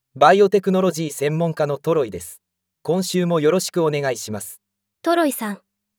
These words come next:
Speaker 2: よろしくお願いします。今週はバイオ医薬品製造の最前線で、目まぐるしい変化が起きていますね。特に、製造の効率化や最先端の細胞、遺伝子治療の商業化、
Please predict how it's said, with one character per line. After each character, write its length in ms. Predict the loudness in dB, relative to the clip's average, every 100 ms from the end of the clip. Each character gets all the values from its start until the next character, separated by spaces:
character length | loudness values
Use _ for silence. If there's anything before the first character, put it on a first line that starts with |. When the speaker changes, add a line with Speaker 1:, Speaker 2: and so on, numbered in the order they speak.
| _ 0
Speaker 2:
よ 100 | 2
ろ 100 | 2
し 100 | 2
く 120 | 2
お 60 | 2
願 220 | 2 0
い 60 |
し 120 | -2 -4
ま 120 | -6
す。 180 | -10 -16 _ _ _ _
今 220 | -4 -2 -2
週 240 | -2 0
は 140 | 0
バ 180 | 2 0
イ 100 | 2
オ 60 | 2
医 80 | 0
薬 180 | -2
品 220 | -2 -2 0
製 200 | 0 2
造 200 | 2 0
の 100 | -2
最 260 | -2 -2
前 180 | 0 -2
線 200 | -2 -2
で、 220 | -4 -8 _ _ _ _ -2
目 100 | 0
ま 140 | 2
ぐ 100 | 2
る 80 | 2
し 200 | 2 0
い 20 | 2
変 200 | -2 -2
化 120 | -4
が 180 | -4 -4
起 100 | -4
き 20 |
て 80 | -4
い 100 | -4
ま 100 | -6
す 140 | -10
ね。 220 | -12 -14 _ _ _ _ _
特 240 | -6 -2 0
に、 240 | 0 -4 _ _ _ _
製 300 | 0 2 4
造 180 | 4 2
の 140 | 2
効 240 | 2 2 2
率 180 | -2
化 80 | -2
や 160 | -2 -2
最 280 | -2 -2 0
先 200 | 0 0
端 220 | -2 -2
の 80 | -4
細 220 | -6 -4
胞、 280 | -4 -6 -8 _ _ _ _ _ -4
遺 100 | 2
伝 220 | 2 2
子 80 | -2
治 140 | 2
療 180 | 4 4
の 100 | 2
商 240 | -2 -2
業 220 | 0 -2 -4
化、 180 | -10